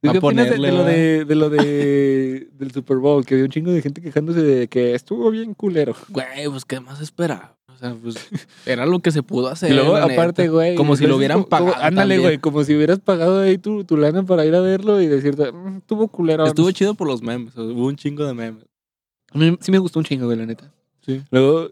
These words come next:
Speaker 1: veía también comentarios que decían, "Es que le dieron muy poquito tiempo", güey, pues es que no es un
Speaker 2: No es un
Speaker 1: concierto, güey.
Speaker 2: concierto.
Speaker 1: <laughs> Es un Super Bowl. La
Speaker 2: Y
Speaker 1: gente va
Speaker 2: ya.
Speaker 1: al Super Bowl, no es como que la gente haya dicho, "Voy a pagar cincuenta mil dólares por un boleto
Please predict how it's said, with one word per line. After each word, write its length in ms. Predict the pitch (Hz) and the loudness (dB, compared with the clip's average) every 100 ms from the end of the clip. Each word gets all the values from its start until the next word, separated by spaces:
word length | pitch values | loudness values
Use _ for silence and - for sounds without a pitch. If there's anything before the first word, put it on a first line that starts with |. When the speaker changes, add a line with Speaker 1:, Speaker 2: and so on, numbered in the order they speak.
| 151 | -4
Speaker 1:
veía 260 | 147 143 135 | 0 2 0
también 260 | 151 156 | -4 -4
comentarios 440 | 156 165 139 139 147 | -4 -4 -2 -4 -4
que 320 | 147 135 123 | 0 2 2
decían, 420 | 117 107 123 117 | -2 -8 -10 -10
"Es 80 | 147 | -14
que 80 | - | -4
le 60 | 233 | 0
dieron 200 | 202 220 | 0 -2
muy 100 | 226 | -10
poquito 320 | 208 202 214 | -12 -12 -10
tiempo", 320 | 196 196 170 156 | -10 -8 -4 -2
güey, 200 | 143 180 | -2 -4
pues 220 | - 131 | -4 -8
es 80 | 127 | -6
que 100 | 165 | -4
no 80 | 170 | -2
es 80 | 160 | -2
un 320 | 185 196 185 | -2 -4 -2
Speaker 2:
No 200 | 180 131 | 0 2
es 120 | 139 | 2
un 120 | 147 139 | 2 2
Speaker 1:
concierto, 160 | 156 | 4
güey. 120 | 180 | 4
Speaker 2:
concierto. 480 | 170 143 143 143 - | 2 2 0 -2 -6
Speaker 1:
<laughs> 20 | |
Es 80 | 139 | -4
un 160 | 185 190 | -2 -2
Super 320 | 226 - 175 | -2 0 0
Bowl. 720 | 175 170 214 208 151 147 143 | 2 2 2 0 -4 -8 -4
La 80 | 131 | -2
Speaker 2:
Y 40 | |
Speaker 1:
gente 280 | 127 143 233 | 0 0 2
va 60 | 226 | 2
Speaker 2:
ya. 80 | 220 | 2
Speaker 1:
al 80 | |
Super 260 | 185 170 120 | 0 -2 -2
Bowl, 340 | 113 165 190 | 2 0 0
no 60 | 156 | -4
es 60 | 147 | -14
como 200 | 175 180 | -8 -6
que 120 | 151 | -4
la 100 | 123 | -6
gente 260 | 139 135 156 | -8 -6 -2
haya 100 | 151 | 0
dicho, 180 | 131 127 | 2 2
"Voy 120 | 135 | 2
a 60 | |
pagar 260 | 175 160 143 | 2 0 0
cincuenta 340 | 180 170 147 | 0 0 0
mil 160 | 135 143 | 0 2
dólares 280 | 165 170 175 | 2 2 0
por 180 | - 139 | -2 -4
un 100 | 156 | 0
boleto 480 | 165 165 165 185 | 0 0 0 -4